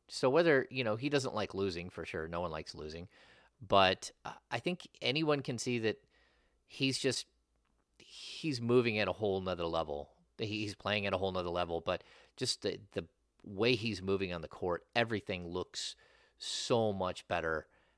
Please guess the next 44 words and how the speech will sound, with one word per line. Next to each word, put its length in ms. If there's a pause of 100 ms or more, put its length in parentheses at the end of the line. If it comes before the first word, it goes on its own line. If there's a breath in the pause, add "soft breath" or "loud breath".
(160)
And, 440
uh, 440
I 100
don't 240
know, 480 (200)
you 120
know, 280
like, 320
we've, 240 (100)
we've 200
talked 240
about 200
it 40
plenty 260
of 80
times 280
on 140
what 180
happened 400
in 100
the 80
first, 420 (300 soft breath)
coming 300
into 280
the 120
season 480
and 120
why 140
he 60
got 160
off 200
to 160
such 280
a 60
bad 260
start 480
and, 200 (440 soft breath)
and 100
all 120
these 200
things. 360
But, 360 (100)
um, 440 (560)
like, 240